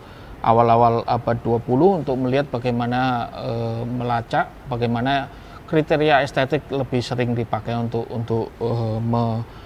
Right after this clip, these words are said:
silencing atau, atau membungkam karya-karya yang, eh, eh, di-, dianggap, eh, tidak masuk dalam, dalam, eh, kriteria itu. Dicontohkan tadi Semaun dan Mas Marco,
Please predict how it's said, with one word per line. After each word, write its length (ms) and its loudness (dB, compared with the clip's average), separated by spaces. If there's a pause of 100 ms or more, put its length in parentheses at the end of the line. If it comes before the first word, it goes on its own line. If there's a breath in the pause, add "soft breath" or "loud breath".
(560 loud breath)
silencing 640 4 (160)
atau, 320 -2
atau 160 0
membungkam 720 0
karya-karya 880 0
yang, 80 -4 (240)
eh, 580 -4 (680 loud breath)
eh, 580 -2 (720)
di-, 400 0 (240)
dianggap, 760 0 (180)
eh, 360 -2 (280)
tidak 240 2
masuk 320 -2
dalam, 400 -2 (720 loud breath)
dalam, 480 2
eh, 420 0 (140)
kriteria 960 2
itu. 320 2 (720)
Dicontohkan 640 -4
tadi 320 -2
Semaun 560 -2
dan 260 0
Mas 300 -2
Marco, 480 -2